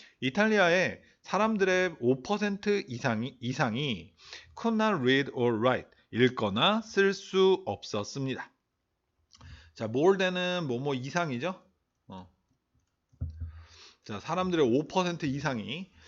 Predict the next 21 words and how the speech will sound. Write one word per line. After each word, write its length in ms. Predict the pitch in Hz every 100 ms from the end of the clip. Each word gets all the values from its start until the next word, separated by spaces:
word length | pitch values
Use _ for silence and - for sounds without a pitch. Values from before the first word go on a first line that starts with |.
| -
자, 220 | - 190 -
and 340 | 180 196 190 - -
she 240 | - 247
was 400 | 156 120 120 120 113
one 160 | 135
of 140 | 156 113
them. 180 | 90 90
그리고 320 | 110 120 127
그녀는 520 | 127 117 131 208 190 -
그들 340 | 131 139 170
중에 260 | 160 135 139
하나였습니다. 800 | 156 147 131 123 147 135 110 - _ -
얼마 300 | 110 139 180
오래지도 580 | 120 131 170 165 151 113
않아. 340 | 135 131 135
천구백칠십삼 720 | - 208 202 196 - 190 - 190
년에 220 | 175 113
그랬대. 400 | 120 123 95 107 _ _ - - - -
자, 280 | 143 113 - - - _ - - _ -
one 260 | 117 143 175
of 220 | 175